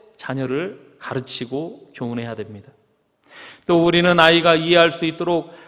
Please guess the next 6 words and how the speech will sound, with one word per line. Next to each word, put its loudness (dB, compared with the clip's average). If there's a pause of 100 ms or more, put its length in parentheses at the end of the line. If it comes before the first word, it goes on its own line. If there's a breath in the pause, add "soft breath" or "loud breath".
한 -6
가지씩 0
차근차근하게 -4 (320)
구체적으로 -6
가르쳐야 -10
합니다. -18